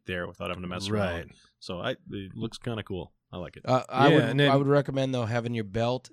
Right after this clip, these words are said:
Speaker 3: tight because if you don't, that's gonna pull your pants down.
Speaker 2: Well, that's the concern I had when I looked at
Speaker 3: Yeah,
Speaker 2: it.
Speaker 3: that's
Speaker 2: Right?
Speaker 3: what I,
Speaker 2: Anytime
Speaker 3: when I
Speaker 2: you
Speaker 3: was
Speaker 2: start
Speaker 3: looking at
Speaker 2: looping
Speaker 3: it.
Speaker 2: stuff on your belt, I mean, it's a lot of weight pulling down that side of your pants.
Speaker 3: I mean, if you ain't got no hips, that's coming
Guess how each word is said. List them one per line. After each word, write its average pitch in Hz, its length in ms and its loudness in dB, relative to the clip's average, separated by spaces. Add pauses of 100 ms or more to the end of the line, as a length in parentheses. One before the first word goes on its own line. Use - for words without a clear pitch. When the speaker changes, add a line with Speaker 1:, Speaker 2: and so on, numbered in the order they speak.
Speaker 3:
tight 127 540 -4
because 107 320 -6
if 101 140 -12
you 107 100 -6
don't, 120 400 -4
that's 117 240 -8
gonna 107 200 -8
pull 135 340 -6
your 123 100 -4
pants 117 420 -8
down. 110 360 -16 (380)
Speaker 2:
Well, 147 360 10
that's 139 360 6
the 175 80 6
concern 147 520 4
I 139 160 4
had 117 280 2
when 101 100 -4
I 101 80 -4
looked 104 260 -4
at 123 80 4
Speaker 3:
Yeah, 123 160 2
Speaker 2:
it. - 40 4
Speaker 3:
that's 120 140 2
Speaker 2:
Right? - 80 2
Speaker 3:
what 156 80 8
I, 175 40 10
Speaker 2:
Anytime 160 220 6
Speaker 3:
when 156 80 8
I 156 60 8
Speaker 2:
you - 40 10
Speaker 3:
was 170 100 6
Speaker 2:
start 143 240 8
Speaker 3:
looking 127 120 2
at 139 120 10
Speaker 2:
looping 147 160 6
Speaker 3:
it. 123 40 4
Speaker 2:
stuff 143 340 6
on 139 140 6
your 120 100 4
belt, 127 680 4
I 143 100 2
mean, 131 360 4 (220)
it's - 100 0
a 185 60 8
lot 147 220 8
of 127 100 6
weight 151 320 6
pulling 123 340 2
down 123 240 4
that 123 200 0
side 131 240 0
of 127 40 -2
your 98 120 -4
pants. 165 300 -2
Speaker 3:
I 120 40 0
mean, 123 80 -2
if 113 160 -6
you 185 140 2
ain't 185 160 0
got 175 240 4
no 160 220 2
hips, 196 440 0
that's 170 260 -2
coming 143 420 -2